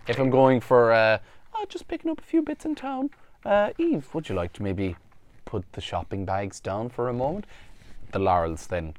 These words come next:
Great spot to pop in, sit down, and it's a real sort of a touristy spot, but also a local spot, so you've a nice mixed match of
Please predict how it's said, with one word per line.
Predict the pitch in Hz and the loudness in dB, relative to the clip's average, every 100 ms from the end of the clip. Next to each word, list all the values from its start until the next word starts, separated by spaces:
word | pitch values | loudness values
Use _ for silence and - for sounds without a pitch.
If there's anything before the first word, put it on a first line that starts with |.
| - | -8
Great | - 113 113 - | 2 4 4 2
spot | - 104 98 | 0 2 2
to | - | -2
pop | - 101 - | -4 -4 -2
in, | 95 92 | -4 -4
sit | - 104 - | -2 -4 -2
down, | 101 95 92 - - - | -2 -2 -4 -10 -16 -6
and | 104 101 | -4 -2
it's | 110 - | -4 -2
a | 113 | 2
real | 127 120 110 | 4 4 2
sort | - 110 | 0 -2
of | 98 | -2
a | |
touristy | - 135 135 127 107 | -2 2 2 0 -4
spot, | 101 - 107 | -4 -2 -2
but | 117 | 2
also | 117 113 110 | 2 2 2
a | |
local | 110 117 117 | 4 2 0
spot, | 110 - 120 | -2 -4 -2
so | - | -4
you've | 104 | -4
a | 107 | -2
nice | 110 104 - | -2 -4 -6
mixed | 104 110 - - | -4 -4 -6 -8
match | 107 104 - - | -4 -6 -8 -4
of | 101 90 | -4 -4